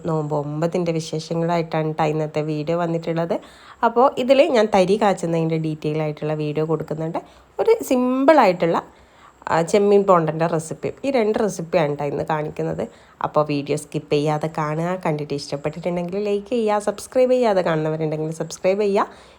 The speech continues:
എന്നിട്ട് തൊട്ടടുത്തുള്ള ബെൽ ബട്ടൺ all എന്ന ഓപ്ഷനും കൂടി പ്രസ് ചെയ്യുക ട്ടോ. എങ്കിലേ ഞാനിടുന്ന പുതിയ പുതിയ വീഡിയോസ് നിങ്ങൾക്ക് നോട്ടിഫിക്കേഷനായിട്ട് ലഭിക്കുകയുള്ളൂ.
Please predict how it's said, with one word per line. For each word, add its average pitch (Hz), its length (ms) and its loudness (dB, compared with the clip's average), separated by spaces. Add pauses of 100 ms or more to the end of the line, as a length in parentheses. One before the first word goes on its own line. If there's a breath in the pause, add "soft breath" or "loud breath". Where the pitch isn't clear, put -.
എന്നിട്ട് 311 340 0
തൊട്ടടുത്തുള്ള 175 540 4
ബെൽ 151 200 0
ബട്ടൺ 147 340 -4
all 180 140 2
എന്ന 160 140 0
ഓപ്ഷനും 151 340 -2
കൂടി 151 160 -4
പ്രസ് 156 260 -6
ചെയ്യുക 151 240 -2
ട്ടോ. 170 140 -2 (340 loud breath)
എങ്കിലേ 220 320 4
ഞാനിടുന്ന 160 440 0 (100)
പുതിയ 175 160 0
പുതിയ 170 240 -4
വീഡിയോസ് 151 500 -4
നിങ്ങൾക്ക് 170 380 0
നോട്ടിഫിക്കേഷനായിട്ട് 156 880 -4
ലഭിക്കുകയുള്ളൂ. 220 460 -2